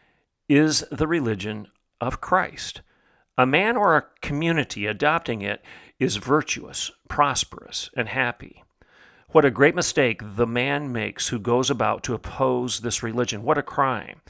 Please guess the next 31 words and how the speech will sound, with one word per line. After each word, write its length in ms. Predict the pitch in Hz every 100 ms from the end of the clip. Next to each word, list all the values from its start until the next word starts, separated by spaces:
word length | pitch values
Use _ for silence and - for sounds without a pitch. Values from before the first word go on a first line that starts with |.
| - - _ _
if 200 | 127 -
we 120 | 123
may 180 | 139 143
judge 580 | 123 107 98 - - - - -
of 200 | - 104
men 220 | 113 123 120
acts 380 | 147 147 127 -
by 240 | 104 117
their 180 | 113 120
results. 560 | 117 107 120 123 - -
Nay, 320 | 123 135 107
what 180 | 104 139
a 60 |
great 340 | 110 107 143 -
mistake 540 | 143 - 135 117 -
is 160 | 113 104
made 480 | 120 131 113 110 101
by 200 | 101 104
him 400 | 101 147 160 160
who 220 | 120 104
does 340 | 104 127 131
not 180 | 143 120
support 500 | - 120 - 107 104
the 80 | 110
religion 400 | 95 95 87 90
of 120 | 82
the 80 | 104
Bible." 420 | - - - -
Close 240 | - 110 -
quote. 400 | - - - - _ _ _ _ _ _ _ _ _ _
That's 340 | 143 175 -